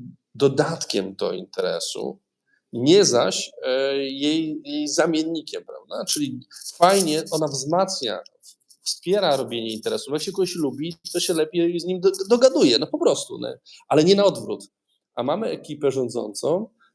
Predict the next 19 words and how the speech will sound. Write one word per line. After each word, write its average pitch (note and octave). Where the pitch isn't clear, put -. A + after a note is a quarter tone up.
Jarosław C#3+
Sikorski E3
to D#3
udowodnił D3
w -
swoim A#2
wystąpieniu, B2+
która D#3
uważa, D3+
że C#3+
jak C#3+
się D#3+
z -
kimś G2
dogadujesz, C#3
to E3+
już E3
jest C3+
dobrze. G2+